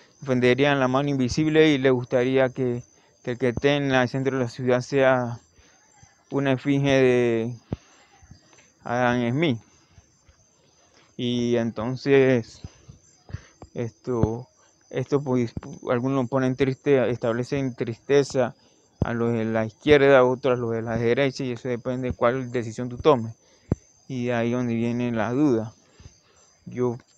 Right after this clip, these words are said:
políticamente no soy afín a ninguna corriente que defienda, así como yo veo que hay muchos militantes.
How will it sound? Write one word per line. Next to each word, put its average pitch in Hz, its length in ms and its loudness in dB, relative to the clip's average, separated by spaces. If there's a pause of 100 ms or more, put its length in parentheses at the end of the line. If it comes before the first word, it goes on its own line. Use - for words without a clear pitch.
políticamente 123 1200 -2 (800)
no 131 340 -6
soy 135 160 0
afín 131 400 -2
a 127 120 -2
ninguna 123 880 -4 (440)
corriente 120 760 -6 (1800)
que 131 140 0
defienda, 127 500 -2
así 123 180 -6
como 123 380 -2
yo 120 120 2
veo 123 180 0
que 131 120 -2
hay 117 100 0
muchos 127 280 -6
militantes. 120 640 -2